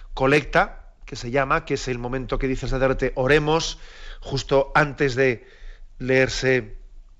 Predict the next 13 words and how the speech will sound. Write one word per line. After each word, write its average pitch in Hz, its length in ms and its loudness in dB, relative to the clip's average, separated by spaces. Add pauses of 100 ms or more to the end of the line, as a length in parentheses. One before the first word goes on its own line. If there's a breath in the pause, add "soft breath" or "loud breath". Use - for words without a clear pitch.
(380)
las 131 540 2
lecturas 139 420 2
de 131 80 4
la 127 140 4
palabra 139 320 4
de 147 100 4
Dios, 165 260 2
en 131 120 -10
esa 147 160 -2
oración 139 260 0
solemne 139 380 0
del 127 140 4
"Oremos", 175 420 2